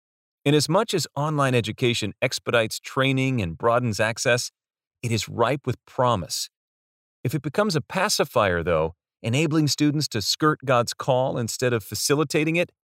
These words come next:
online education is laced with peril. Within each student and his or her particular calling lies the difference. As you ponder which mode of education to pursue,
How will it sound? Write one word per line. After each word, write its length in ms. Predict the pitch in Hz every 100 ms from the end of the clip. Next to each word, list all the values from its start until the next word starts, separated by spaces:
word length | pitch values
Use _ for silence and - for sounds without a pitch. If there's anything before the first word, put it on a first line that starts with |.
| _ _ _ -
online 320 | 143 139 135
education 580 | 113 110 139 131 - 110
is 180 | 98
laced 520 | 104 117 110 98 - -
with 180 | 95 -
peril. 420 | - 98 90 - _ _ _ _ _ _ _ _ _
Within 240 | 139 139 226
each 160 | 214
student 400 | - 190 156 160 - _ -
and 140 | 92
his 320 | 90 135 139
or 100 | 117
her 140 | 107 117
particular 480 | - - 131 98 156
calling 440 | 131 120 117 110 - _ _ _ -
lies 300 | 104 104 -
the 80 |
difference. 500 | 90 98 - - - - _ _ _ _ _ _ _ _
As 140 | 160 170
you 80 |
ponder 340 | 180 - 330 339
which 200 | 175 127
mode 260 | 123 131
of 100 | 123
education 540 | 104 98 - 113 - 98
to 100 | -
pursue, 520 | - - 143 101